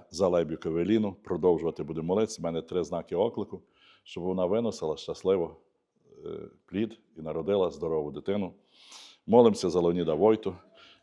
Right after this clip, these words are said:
Хлопчик обпечений Ігор, йому значно легше, правда?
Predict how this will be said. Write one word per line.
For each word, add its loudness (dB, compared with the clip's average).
Хлопчик 4
обпечений 4
Ігор, 4
йому -2
значно 0
легше, 4
правда? 2